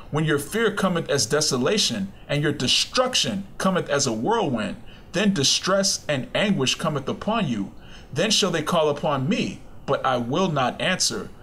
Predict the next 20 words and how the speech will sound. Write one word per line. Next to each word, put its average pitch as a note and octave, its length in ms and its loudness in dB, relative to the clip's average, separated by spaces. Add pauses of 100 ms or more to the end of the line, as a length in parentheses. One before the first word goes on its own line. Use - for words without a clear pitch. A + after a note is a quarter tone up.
They E3+ 120 2
shall F3 220 4
seek - 400 2
me D3 300 0
early, D3+ 480 2 (180)
but C3+ 180 -2
they B2 120 2
shall F#3+ 380 4
not A2+ 380 -2
find D3+ 320 2
me." G2+ 220 -6 (200)
Right, A#2+ 160 0
and A#2+ 80 -2
that's C#3+ 180 2
going C#3+ 200 0
into B2 220 0
a A#2 40 2
prophecy C3+ 560 0
known A#2+ 280 2
as G#2+ 320 -2